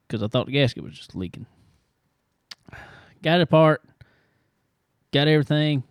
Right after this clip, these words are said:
nothing to it. Change it. Easy stuff. Parked the motorcycle. I didn't ride it that day 'cause as soon as we got done with it, we, uh, left and went to that wedding.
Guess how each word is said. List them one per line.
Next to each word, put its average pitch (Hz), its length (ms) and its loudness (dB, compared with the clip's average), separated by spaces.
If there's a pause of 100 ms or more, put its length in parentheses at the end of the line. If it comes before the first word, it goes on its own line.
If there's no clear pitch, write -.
(160)
nothing 143 300 0
to 120 140 0
it. - 100 -16 (340)
Change 127 300 -4
it. - 60 -20 (1000)
Easy 131 300 -2
stuff. - 500 -12 (1300)
Parked 156 240 -4
the 147 40 -8
motorcycle. 151 380 2
I 135 60 0
didn't 143 240 0
ride 143 220 2
it 117 100 -4
that 113 120 -2
day 113 160 0
'cause 123 160 -2
as 120 180 -6
soon 123 180 2
as 120 40 2
we 117 60 0
got 113 200 -2
done 151 220 4
with 120 160 6
it, 123 120 -2 (640)
we, 120 280 6
uh, 107 360 4 (640)
left 127 240 4
and 123 80 4
went 123 160 0
to 123 60 2
that 113 140 4
wedding. 143 380 4